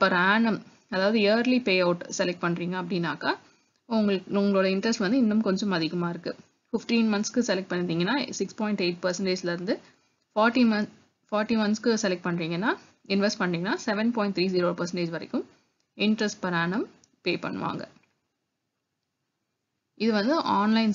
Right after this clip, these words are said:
ஸ்கீமுக்கானது. Next வந்து சம்ருத்தி. இது வந்து physical applications தான் submit பண்ண முடியும். So இதுவும் பாத்தீங்கன்னா, cumulative ஸ்கீம்ல minimum investment five thousand ருப்பீஸ்ல இருந்து இருக்கு. So இது வந்து period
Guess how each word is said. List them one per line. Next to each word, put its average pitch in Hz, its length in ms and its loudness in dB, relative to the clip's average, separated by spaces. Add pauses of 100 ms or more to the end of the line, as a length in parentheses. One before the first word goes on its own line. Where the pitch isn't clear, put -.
ஸ்கீமுக்கானது. 175 720 0 (1500)
Next 208 240 -16
வந்து 240 340 -2
சம்ருத்தி. 214 540 2
இது 240 140 2
வந்து 226 260 0
physical 233 320 2
applications 190 600 -4
தான் 196 180 -4
submit 180 240 -4
பண்ண 180 160 -4
முடியும். 175 320 -2 (440)
So 214 160 -6
இதுவும் 226 360 2
பாத்தீங்கன்னா, 190 640 -2 (100)
cumulative 226 480 2 (100)
ஸ்கீம்ல 185 260 -2 (840)
minimum 233 400 4
investment 196 560 -2
five 202 180 0
thousand 185 320 -2
ருப்பீஸ்ல 190 280 -4
இருந்து 175 240 0
இருக்கு. - 320 -6 (500)
So 233 220 -2
இது 233 220 2
வந்து 220 240 -2
period 220 420 -2